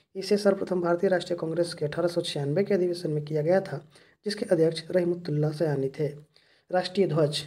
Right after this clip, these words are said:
राष्ट्रीय ध्वज के वर्तमान स्वरूप को बाईस जुलाई उन्नीस सौ सैंतालीस को अपनाया गया था। तिरंगे में शामिल केसरिया रंग साहस तथा शौर्य का प्रतीक, सफ़ेद रंग धर्म चक्र के साथ शांति एवं सत्य का प्रतीक तथा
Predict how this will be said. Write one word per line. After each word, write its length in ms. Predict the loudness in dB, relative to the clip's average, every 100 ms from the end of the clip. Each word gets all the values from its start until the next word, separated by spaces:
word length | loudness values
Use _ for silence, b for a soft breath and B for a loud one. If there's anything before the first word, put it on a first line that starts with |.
| -4
राष्ट्रीय 300 | -4 -2 2
ध्वज 180 | 2 2
के 80 |
वर्तमान 340 | -2 0 -2 -4
स्वरूप 340 | -2 -2 -2
को 80 | -4
बाईस 240 | 0 0
जुलाई 280 | 2 -2 -2 -6 B B -6
उन्नीस 240 | -2 0 -2
सौ 60 |
सैंतालीस 420 | -4 -2 -4 -6
को 180 | -2 -2
अपनाया 260 | 0 0 2
गया 180 | 2 0
था। 160 | -2 -8 -12 b b b -6
तिरंगे 300 | -2 0 0
में 120 | -2
शामिल 320 | 2 2 2
केसरिया 480 | -2 -4 -2 2 2
रंग 200 | 2 0
साहस 400 | -4 -6 -4 -4 -4
तथा 160 | -4
शौर्य 480 | -4 2 4 4 0 -8 b b _
का 80 | -2
प्रतीक, 480 | 0 2 0 -4 -10 -16 _ _ _ _ _ _ _ _ _ _ _ _
सफ़ेद 340 | -12 -2 0 2
रंग 160 | 2
धर्म 160 | 2 -2
चक्र 340 | -2 -4 -2
के 100 | -4
साथ 200 | -4 -4
शांति 400 | -6 -4 -4 0
एवं 160 | 0 0
सत्य 380 | -2 -2 -2 -6
का 140 | -4
प्रतीक 380 | -6 -4 -6 -6 b b b b -12
तथा 360 | -4 -6 -6